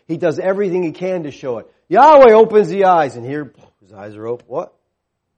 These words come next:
You think they ever put that together? 'Cause he claimed to be God too. So they're like, "Oh, he claims to be God. He's doing the things God does. Wow, maybe we should catch on." They can't. They're blind.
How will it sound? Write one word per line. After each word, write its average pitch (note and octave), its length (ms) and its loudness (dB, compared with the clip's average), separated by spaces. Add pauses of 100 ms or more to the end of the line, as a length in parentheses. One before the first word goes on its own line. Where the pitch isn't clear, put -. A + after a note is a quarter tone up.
(280)
You A#2 60 -16
think C#3 160 -10
they C#3 80 -8
ever C3+ 160 -12
put C#3+ 160 -14
that D3 160 -8
together? D#3 480 -12 (680)
'Cause A#2+ 120 -18
he E3 100 -10
claimed F#3+ 320 -4
to C#3+ 80 -12
be F#3 140 -8
God C3 260 -8
too. F3 400 -8
So B2 220 -6
they're B2+ 100 -4
like, A#2 240 -8
"Oh, E3+ 140 -18
he G#2+ 100 -20
claims F3+ 280 -14
to F3+ 40 -16
be E3 80 -16
God. F3 220 -10
He's C3+ 80 -14
doing D3+ 300 -12
the B2+ 100 -20
things D#3 200 -12
God C#3 320 -12
does. F3 280 -6 (340)
Wow, B3 300 -14
maybe G3+ 160 -8
we A#3+ 120 -12
should G3+ 140 -20
catch A3+ 220 -12
on." G#3+ 180 -8
They F#3+ 160 -8
can't. A#3+ 340 -10
They're B3+ 140 -6
blind. D4+ 720 4